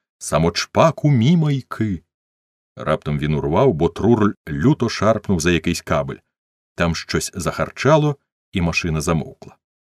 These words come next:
Кляпавці зайшовся таким сміхом, що аж сів на підлогу. Трурль кидався то туди, то сюди, нараз щось тріснуло, луснуло,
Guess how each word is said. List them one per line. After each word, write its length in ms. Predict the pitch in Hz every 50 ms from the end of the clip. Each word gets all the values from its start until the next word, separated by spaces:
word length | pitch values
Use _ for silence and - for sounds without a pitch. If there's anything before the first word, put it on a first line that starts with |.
| _ _ _ _ _ _ _ _ _ _ _ _ _
Кляпавці 680 | _ - 73 76 73 _ 95 117 139 120 - - 85
зайшовся 580 | 80 - 85 87 85 - - 123 104 - - 85
таким 320 | - 92 87 - 87 80
сміхом, 600 | - - - 82 95 143 170 - - 160 156 151 135 _ _ _ _ _
що 320 | _ - - - - - _
аж 280 | - 95 110 127 - -
сів 260 | - - 85 80 80
на 100 | 80 80
підлогу. 540 | - 92 80 76 67 62 60 - - - - _ _ _ _ _ _ _ _ _ _ _ _ _ _ _ _ _ _ _
Трурль 500 | - 80 87 92 123 135 123 127 123 107
кидався 600 | - - - 127 123 113 107 95 - - 113 101
то 120 | - 107
туди, 380 | 98 - 110 98 87 131 165 147
то 140 | - 113
сюди, 420 | - - - 95 104 127 170 117 - _ _ _ _ _ _ _ _ _
нараз 280 | 71 71 73 90 90 -
щось 320 | - - - 113 - -
тріснуло, 680 | _ _ 104 120 180 165 - - 131 123 117 113 101 85
луснуло, 640 | 80 95 170 196 - - - 151 156 156 151 139